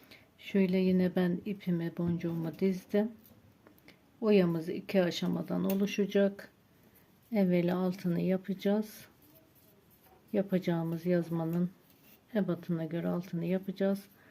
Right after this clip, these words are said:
Daha sonra üstünü yapacağız. Şöyle zincir çekerek başlayacağım.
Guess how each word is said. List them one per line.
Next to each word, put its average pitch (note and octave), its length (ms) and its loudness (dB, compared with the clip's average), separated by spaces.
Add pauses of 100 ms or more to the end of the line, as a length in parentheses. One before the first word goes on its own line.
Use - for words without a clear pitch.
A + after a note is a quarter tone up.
(440)
Daha G3 200 2
sonra F3 400 0
üstünü F3+ 640 -4 (280)
yapacağız. F3+ 640 -6 (2250)
Şöyle E3+ 300 0
zincir F3 440 0
çekerek E3 580 -6
başlayacağım. G3 800 -4